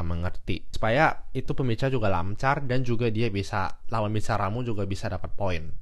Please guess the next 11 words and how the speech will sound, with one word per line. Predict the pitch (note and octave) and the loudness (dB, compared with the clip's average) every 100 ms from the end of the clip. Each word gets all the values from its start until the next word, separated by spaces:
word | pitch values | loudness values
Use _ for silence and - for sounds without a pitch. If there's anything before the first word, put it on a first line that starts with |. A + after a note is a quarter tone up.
| - | -2
Jadi | A2+ C#3 | -2 -2
kayak | F3 A#2 F#2+ - - - - - - - - | -2 0 0 -2 -6 -6 -4 -4 -6 -6 -6
istilahnya | - A2 G#2+ C3 E3+ - - - - - - - - - - | -2 -2 -2 -2 -2 -2 -2 0 0 0 -2 -2 -4 -4 -2
bantuinlah | C3+ A#2+ A2+ C#3+ C3+ C3+ D3 D3+ - | 0 0 0 0 0 2 0 2 2
juga | - A#2 G#2 | 4 4 4
mereka | G2+ F2+ - G#2 | 0 0 -2 0
begitu | F#2+ F#2+ | 0 -2
biar | F2+ F2+ F2+ | -2 -2 -2
dapat | - F#2+ | -2 -2
nilainya | G2 F2+ F#2 | -4 -4 -4
bagus. | F#2 F#2 - - - - - | -2 0 0 0 0 0 0